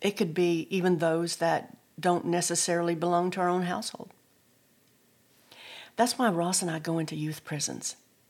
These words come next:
We're not taking the parents' place, but we're filling a vacuum in their lives. We're injecting hope. We're teaching faith. And we're resurrecting,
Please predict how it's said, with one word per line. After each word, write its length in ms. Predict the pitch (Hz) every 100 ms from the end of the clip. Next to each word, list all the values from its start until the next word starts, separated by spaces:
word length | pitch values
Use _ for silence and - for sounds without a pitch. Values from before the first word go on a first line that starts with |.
| _ _ _ _ _ _ _ -
We're 100 | 196
not 240 | 202 311
taking 540 | - 233 214 196 180 - -
the 100 | 170
parents' 440 | 180 180 165 -
place, 720 | - - - 156 - - - - _ _ _ _ _ _ _ _ _ _ -
but 160 | 220
we're 120 | 190 185
filling 400 | - 214 196 180
a 60 |
vacuum 800 | 151 147 170 151 - - 95 147 _ _ _
in 120 | 175
their 140 | 160 143
lives. 460 | 139 - - - - _ _ _ _ _ _ _ - - -
We're 160 | 180 180
injecting 1000 | 185 170 143 127 185 190 196 - 143 143 -
hope. 500 | - 185 147 - - _ _ _ _ _ _ _
We're 80 | 160
teaching 680 | 151 - - 214 - 156 139
faith. 640 | - - - - - - - _ _ _ _ _ _ _ _ _
And 180 | 185 175
we're 320 | 165 170 156 - _ _ _ _ - _ -
resurrecting, 840 | 180 226 190 185 165 156 147 147